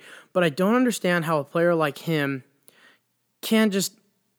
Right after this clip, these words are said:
take what he has and go out there and play with a helmet that's safer for him.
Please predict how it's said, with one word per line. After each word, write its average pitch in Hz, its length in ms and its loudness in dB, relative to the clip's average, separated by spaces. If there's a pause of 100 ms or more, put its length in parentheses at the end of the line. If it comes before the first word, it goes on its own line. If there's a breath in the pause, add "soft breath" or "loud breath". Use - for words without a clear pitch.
(2000)
take 196 260 0
what 208 120 4
he 185 100 2
has 135 500 -2 (380)
and 143 100 -8
go 165 140 2
out 165 180 4
there 170 140 0
and 147 100 -4
play 151 160 -2
with 139 160 -2
a 123 40 -6
helmet 135 460 -6 (440 soft breath)
that's 151 460 -2 (360)
safer 160 380 -2
for 92 300 -14
him. - 180 -20